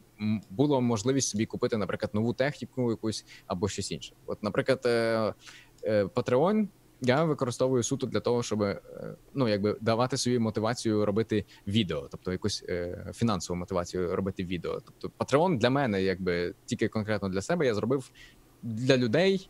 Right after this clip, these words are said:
які хочуть бачити більше відео на моєму каналі. А підписка на Твічі, вона дає ще додаткові бонуси, типу смайлики на моєму каналі, і там,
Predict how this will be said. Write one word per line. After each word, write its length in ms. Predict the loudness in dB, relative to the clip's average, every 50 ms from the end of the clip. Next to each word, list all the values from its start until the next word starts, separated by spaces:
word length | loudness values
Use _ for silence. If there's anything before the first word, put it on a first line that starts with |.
| -2 -2
які 480 | -2 0 2 0 2 2 2 0 -2 -6 -18
хочуть 500 | -2 0 0 0 0 -2 -4 -4 -8 -8 0
бачити 400 | 0 0 0 0 -4 -4 -2 0
більше 340 | 0 0 0 0 -2 -2
відео 300 | 0 0 2 2 2 0
на 100 | 0 0
моєму 280 | -2 -2 0 0 -2 -2
каналі. 360 | -2 -4 -4 -4 -6 -8 -12 -20 -20 -20 -20 -20 -20 -20 -20 _
А 300 | 0 2 2 4 2 2
підписка 600 | 0 -2 -2 2 2 0 2 2 0 0 0 0
на 120 | 0 0 -2
Твічі, 460 | 0 -2 -2 0 0 0 0 0 2
вона 240 | 2 2 0 2 2
дає 220 | 2 2 2 2
ще 160 | 2 2 0
додаткові 640 | 0 2 0 2 2 2 2 2 2 2 2 2 4
бонуси, 400 | 2 2 2 2 0 -2 -2 -4
типу 600 | -4 -4 -2 0 0 0 0 0 -2 -2 -4 -6
смайлики 680 | -8 -4 0 0 2 2 2 2 2 0 0 0 0
на 100 | 0 0
моєму 480 | 0 0 0 0 0 0 0 -2 -4 -4
каналі, 500 | -4 -2 -2 0 0 0 2 0 0 -2 -4
і 60 | -6
там, 320 | -4 -2 -2 -2 -2 -4